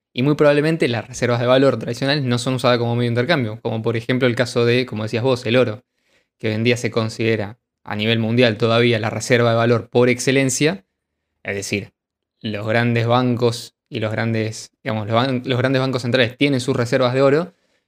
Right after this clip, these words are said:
pero no la utilizan para comerciar y negociar entre ellos.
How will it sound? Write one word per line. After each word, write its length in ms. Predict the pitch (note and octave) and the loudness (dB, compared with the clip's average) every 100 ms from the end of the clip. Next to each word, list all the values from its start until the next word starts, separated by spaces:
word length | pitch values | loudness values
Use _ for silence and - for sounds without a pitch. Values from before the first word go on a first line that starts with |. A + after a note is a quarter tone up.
| _ | _
pero 180 | - A#2 | -12 -4
no 100 | A2+ | 2
la 100 | A#2+ | 2
utilizan 440 | A#2 C3 C#3 A#2 | 2 0 0 -2
para 240 | A2 A2 G#2+ | -2 -2 -4
comerciar 400 | A2 A2 A#2+ A2 | -6 -6 -4 -4
y 60 | |
negociar 340 | A2 A2 A2 G#2+ | -4 -6 -6 -4
entre 200 | A2 G#2+ | -2 -4
ellos. 360 | G#2 C3+ - | -6 -14 -20